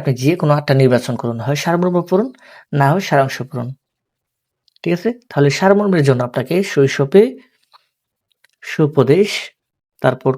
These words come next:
কোথায় স্বর্গ কোথায় নরক, বসুমতী কেন তুমি, এসেছে নতুন শিশু তুমি আসবে বলে, নিখিলে এত শুভ, দৈন্য যদি আসে, ধন্য আশা কুহকিনী। এখানে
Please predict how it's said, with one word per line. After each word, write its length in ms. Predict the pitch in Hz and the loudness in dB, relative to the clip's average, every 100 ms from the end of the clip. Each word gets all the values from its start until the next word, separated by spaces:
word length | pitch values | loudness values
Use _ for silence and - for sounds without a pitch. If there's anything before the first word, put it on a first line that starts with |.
| - | 0
কোথায় 220 | 202 160 | 2 2
স্বর্গ 160 | - 139 127 | 2 0 0
কোথায় 200 | 139 123 127 | 0 0 0
নরক, 240 | 143 208 - _ - | 0 -2 -4 _ -10
বসুমতী 460 | 120 - 135 139 139 | -6 0 0 0 -4
কেন 120 | 131 127 | -4 -2
তুমি, 180 | 131 151 226 - - - - _ - 143 | 0 2 0 -4 -20 -20 -20 _ -8 -4
এসেছে 320 | - 196 160 147 | 0 0 2 2
নতুন 200 | 139 139 139 | 2 -2 -4
শিশু 180 | 151 208 202 | -2 0 2
তুমি 140 | 135 120 | 0 0
আসবে 160 | 113 117 | -2 -6
বলে, 160 | 120 120 - - | -6 -8 -12 -8
নিখিলে 260 | 131 - 143 | -8 0 0
এত 80 | 139 147 | 0 0
শুভ, 120 | 185 240 247 - - _ - | -2 -2 -6 -20 -20 _ 0
দৈন্য 200 | 127 135 135 | 2 4 4
যদি 140 | 139 180 | 2 0
আসে, 160 | 180 269 262 - - | -4 -4 -6 -10 -6
ধন্য 180 | 123 123 123 | -4 -2 -6
আশা 180 | - 147 - - | -8 -12 -12 -2
কুহকিনী। 600 | 131 123 117 - 110 120 - _ _ _ - | -2 -2 -8 -8 -8 -10 -16 _ _ _ -12
এখানে 200 | 139 | -6